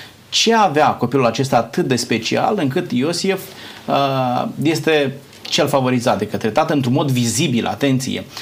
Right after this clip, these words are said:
Acum, poate că, uh, în momentul în care ai mai mulți copii, te atașezi într-un mod special de un copil, dar nu lași să se vadă pentru a nu-i afecta pe ceilalți copii ai tăi. De arată că tatăl,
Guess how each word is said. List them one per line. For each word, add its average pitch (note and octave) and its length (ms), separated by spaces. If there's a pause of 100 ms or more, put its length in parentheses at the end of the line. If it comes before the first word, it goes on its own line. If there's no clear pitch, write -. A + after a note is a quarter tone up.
(160)
Acum, F3 420
poate F3 280
că, E3+ 260 (440)
uh, B2+ 100 (240)
în C3+ 80
momentul E3+ 240
în F3 60
care D#3 140
ai D#3 80
mai C#3+ 140
mulți D3 220
copii, D#3 220
te F3 80
atașezi D3+ 440
într-un B2+ 220
mod C#3 120
special C#3 460
de A#2+ 260 (100)
un A#2+ 200
copil, G#3+ 500
dar E3+ 260
nu B3 180
lași A#3 260
să F3+ 160
se C#3+ 200
vadă B2 640 (280)
pentru D#3+ 240
a D#3 140
nu-i G3 240
afecta E3+ 380
pe E3+ 200
ceilalți D3 520
copii C#3 340
ai B2 100
tăi. A#2 260 (380)
De C#3 60
arată A#3 300
că G#3+ 340 (220)
tatăl, A#3+ 420